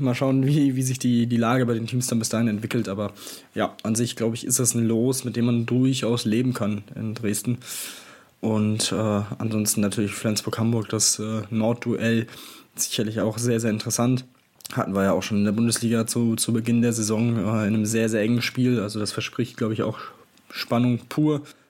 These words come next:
Dessau gegen Hannover, ich glaub, da, da hat Hannover ein sehr gutes Los aus ihrer Sicht erwischt, ähnlich wie Kiel in Bietigheim. Und ja, Wetzlar in Großwallstadt muss man mal schauen. Die sind ja schon sehr, sehr gut auch gestartet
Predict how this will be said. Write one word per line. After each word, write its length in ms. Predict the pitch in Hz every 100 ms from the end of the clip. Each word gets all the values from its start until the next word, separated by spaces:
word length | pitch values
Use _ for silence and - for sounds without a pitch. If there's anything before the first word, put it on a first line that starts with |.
| _
Dessau 260 | 127 123 123
gegen 220 | 110 113
Hannover, 420 | 113 120 131 127
ich 80 | 113
glaub, 160 | 117 104
da, 300 | 110 107 107
da 180 | 107 107
hat 320 | 110 - - -
Hannover 360 | 117 117 117
ein 260 | 110 110 117
sehr 360 | 117 113 110 117 - - - - - -
gutes 380 | - 160 156 131
Los 280 | 131 135 131
aus 160 | 120 123
ihrer 200 | 120 120
Sicht 240 | 117 -
erwischt, 340 | 110 120 123
ähnlich 240 | 107 113 110
wie 80 | 104
Kiel 320 | - 120 117
in 160 | 113
Bietigheim. 640 | 110 117 120 117 113 117 104
Und 340 | 104 104 -
ja, 260 | 110 117 113
Wetzlar 340 | 110 - 120
in 60 | 110
Großwallstadt 540 | 107 - 110 123 127
muss 180 | 107 -
man 100 | 117
mal 100 | 110
schauen. 380 | 120 135 147 135 - -
Die 80 | 107
sind 140 | 110
ja 100 | 107
schon 380 | 113 123 135 131 123
sehr, 220 | 123 123
sehr 100 | 123
gut 160 | 131
auch 160 | 123 240
gestartet 640 | 123 - - 107 120 127